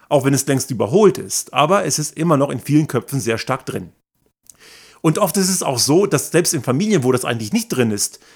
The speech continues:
es sich trotzdem ergibt, weil die Gesellschaft das eben auch so fordert. Ich kenne wirklich konkret Fälle, wo,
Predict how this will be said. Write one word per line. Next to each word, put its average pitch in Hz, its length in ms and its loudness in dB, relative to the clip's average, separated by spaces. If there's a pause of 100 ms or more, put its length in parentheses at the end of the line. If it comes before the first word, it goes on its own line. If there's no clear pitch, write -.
(140)
es - 140 -2
sich 151 140 -2
trotzdem 156 420 -2
ergibt, 120 340 -4
weil 120 100 0
die 110 120 -6
Gesellschaft 120 720 0
das 117 160 -4
eben 131 220 -6
auch 117 120 -8
so 110 200 -2
fordert. 196 680 -6 (600)
Ich - 160 -12
kenne 175 300 4
wirklich 196 240 0
konkret 147 400 -2
Fälle, 165 400 2
wo, 151 320 -4